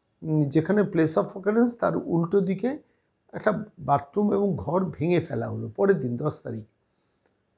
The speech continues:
তো এবার ঘটনা হচ্ছে টালার ওসি কেন আটকালেন না? এবার প্রশ্নটা হচ্ছে কেউ যদি নির্দেশ ওপর লেভেল থেকে দিয়ে থাকে, এগুলো করা হবে তো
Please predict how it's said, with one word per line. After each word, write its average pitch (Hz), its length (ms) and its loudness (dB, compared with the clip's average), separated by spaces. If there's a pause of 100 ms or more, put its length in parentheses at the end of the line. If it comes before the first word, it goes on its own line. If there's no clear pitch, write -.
(100)
তো 226 60 6
এবার 220 180 8
ঘটনা 196 280 0
হচ্ছে 240 200 2
টালার 214 320 2
ওসি 196 260 4
কেন 156 160 0
আটকালেন 113 540 -8
না? 120 140 -10
এবার 156 180 -4
প্রশ্নটা 202 380 -2
হচ্ছে 220 220 0
কেউ 185 240 2
যদি 202 220 0
নির্দেশ 151 480 -2
ওপর 151 200 -2
লেভেল 165 280 0
থেকে 160 180 -2
দিয়ে 139 220 -2
থাকে, 113 240 -10 (640)
এগুলো 156 200 2
করা 160 280 4
হবে 170 200 2
তো 156 320 -4